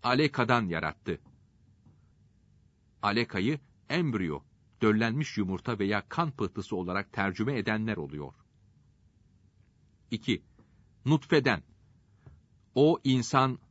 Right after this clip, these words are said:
rahme akıtılan meninin içinden bir nutfe, sperm değil miydi? Kıyamet Suresi otuz yedinci ayeti. Rahimlere atılan meniden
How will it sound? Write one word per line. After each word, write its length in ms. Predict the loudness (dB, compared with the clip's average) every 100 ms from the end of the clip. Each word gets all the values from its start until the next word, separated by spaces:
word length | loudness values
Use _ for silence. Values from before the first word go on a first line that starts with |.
| _ 2
rahme 360 | 2 2 -2
akıtılan 560 | 0 0 0 2 2 2
meninin 560 | 0 0 2 2 0 0
içinden 560 | -2 -2 0 0 -2 -10 _ _ _
bir 160 | 4 6
nutfe, 500 | 4 0 2 2 2 _ _
sperm 580 | -18 2 4 4 0 0
değil 240 | 0 0
miydi? 420 | -2 -6 -8 -10 -12 _ _ _ _ _
Kıyamet 520 | 0 2 2 0 -4
Suresi 540 | -6 -8 -8 -8 -8 -8 _ _ _
otuz 340 | -6 -4 -2
yedinci 380 | -2 -2 -6 -6
ayeti. 460 | -8 -8 -14 -18 -20 _ _ -20 _ _ _ _ _ _ 0
Rahimlere 500 | 0 2 2 4 4
atılan 420 | 2 0 2 4
meniden 500 | 4 2 4 2 0